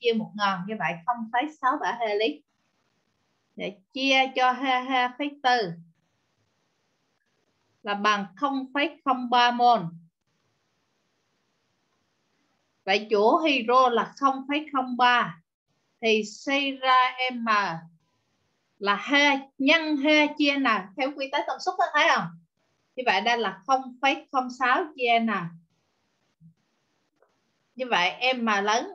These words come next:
nó sẽ bằng không phẩy bả hai chia cho không phẩy không sáu chia N, chia bằng nhân nghịch đổi, như vậy N này là bằng mười hai nhân N.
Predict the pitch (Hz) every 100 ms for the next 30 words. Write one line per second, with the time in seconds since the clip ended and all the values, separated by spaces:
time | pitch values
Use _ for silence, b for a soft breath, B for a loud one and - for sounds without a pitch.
0 | - _ 240 294 - 226 226 220 202 180
1 | - - 254 254 - 285 302 202 190 214
2 | 269 254 240 175 - _ _ _ _ _
3 | _ _ _ _ _ _ _ 269 269 269
4 | 254 247 254 247 269 254 240 277 294 -
5 | - 247 233 - 247 294 359 - _ 254
6 | 247 247 233 226 196 170 - _ _ _
7 | _ _ _ - 302 330 320 302 226 214
8 | 214 254 247 196 202 190 202 311 277 196
9 | 170 - 233 226 202 185 180 180 180 180
10 | 180 220 214 220 208 208